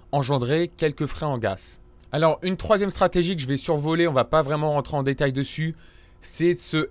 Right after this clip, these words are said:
hedger ou de faire un delta neutre sur votre position de farming. Donc ça consiste de faire un dépôt d'un L P token pour emprunter une crypto-monnaie pour ensuite la vendre en stablecoin. Donc l'objectif c'est de pouvoir farmer en delta neutre.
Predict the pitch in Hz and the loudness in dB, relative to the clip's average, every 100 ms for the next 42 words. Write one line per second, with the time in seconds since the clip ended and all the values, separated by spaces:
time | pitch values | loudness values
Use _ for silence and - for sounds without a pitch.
0 | - 196 143 151 190 - 151 139 139 160 | 2 2 2 2 0 0 -4 -4 0 2
1 | 139 123 123 160 165 170 156 160 156 - | 2 0 0 0 2 2 4 2 0 -12
2 | - - 160 156 - 147 139 135 127 120 | -10 -2 0 0 0 0 -2 -4 -2 0
3 | 123 175 208 - - - 139 - 175 175 | 0 0 -2 -6 -12 -8 -6 0 0 0
4 | 143 185 156 - 151 139 120 139 165 175 | -4 -4 -4 0 0 0 0 0 2 2
5 | 160 143 127 143 - 151 147 139 165 151 | 4 2 2 0 -2 -4 -4 -2 -2 -2
6 | 135 135 - 165 - 180 180 165 - 165 | -4 -4 0 0 0 -2 0 -2 -2 -2
7 | 165 156 160 160 143 123 120 143 - 113 | 0 0 0 -2 -2 -4 -4 -6 2 2
8 | 110 160 123 117 123 120 131 120 120 139 | 4 0 0 -2 -6 -2 -2 0 0 4
9 | 180 165 104 - - - 131 127 170 151 | 4 2 -8 -16 -20 -8 -6 0 0 0
10 | 170 - 175 143 120 120 143 - 170 156 | -2 -4 -4 -4 -2 -2 0 0 0 0
11 | 160 160 - - - 147 139 123 131 120 | 0 -4 -6 -12 -6 -2 0 -2 -2 0
12 | 156 - | 0 -2